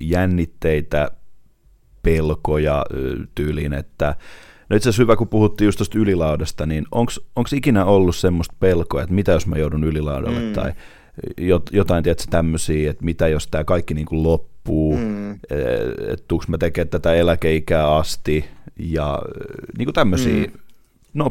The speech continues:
Speaker 1: pelkoja
Speaker 2: Mm.
Speaker 1: periaatteessa, eikä mikään periaatteessa, vaan siis,
Speaker 2: Mm.
Speaker 1: niin.
Speaker 2: Mm. Tota, no mun täytyy niinku rehellisesti sanoa, että, että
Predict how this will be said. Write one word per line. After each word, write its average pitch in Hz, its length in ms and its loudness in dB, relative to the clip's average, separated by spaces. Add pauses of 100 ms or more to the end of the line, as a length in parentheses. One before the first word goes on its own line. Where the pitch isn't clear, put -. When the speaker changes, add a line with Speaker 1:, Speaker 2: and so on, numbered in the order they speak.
Speaker 1:
pelkoja 120 460 4
Speaker 2:
Mm. 80 60 0
Speaker 1:
periaatteessa, 80 760 -2
eikä 95 180 2
mikään 85 300 0
periaatteessa, 110 580 2
vaan 110 180 0
siis, 104 200 -2
Speaker 2:
Mm. 107 280 -2 (1040)
Speaker 1:
niin. 107 180 4
Speaker 2:
Mm. 101 120 -2 (480)
Tota, 135 500 4 (1300)
no 131 260 0
mun 139 140 0
täytyy 170 200 2
niinku 160 200 2
rehellisesti 165 320 2
sanoa, 113 200 2
että, 107 260 0 (200)
että - 180 -8